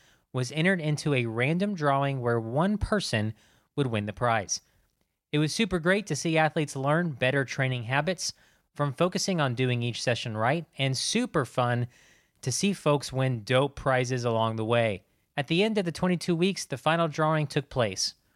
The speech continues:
where one athlete would walk away from the triathlon preseason with over twenty-two thousand dollars worth of multi-sport related prizes from brands like Cervelo, Roka, Garmin, Rudy Project, Tacx,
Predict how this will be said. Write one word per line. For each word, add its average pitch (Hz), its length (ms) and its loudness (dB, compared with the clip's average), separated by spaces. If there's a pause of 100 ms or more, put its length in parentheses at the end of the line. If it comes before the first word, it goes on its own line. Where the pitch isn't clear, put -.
(160)
where 127 240 0
one 165 260 0
athlete 123 480 -2 (420)
would 123 120 -4
walk 147 240 2
away 127 320 2
from 120 160 -8
the 110 60 -4
triathlon 135 640 0
preseason 151 680 0
with 131 220 -4
over 127 280 0
twenty-two 185 640 -2
thousand 147 600 0
dollars 117 460 0
worth 110 400 0 (400)
of 117 160 -2
multi-sport 123 760 0
related 113 420 0
prizes 104 600 -2 (540)
from 143 220 -2
brands 156 420 0
like 123 240 2
Cervelo, 147 720 0
Roka, 143 540 0
Garmin, 143 600 0
Rudy 131 300 0
Project, 151 680 0
Tacx, 143 440 0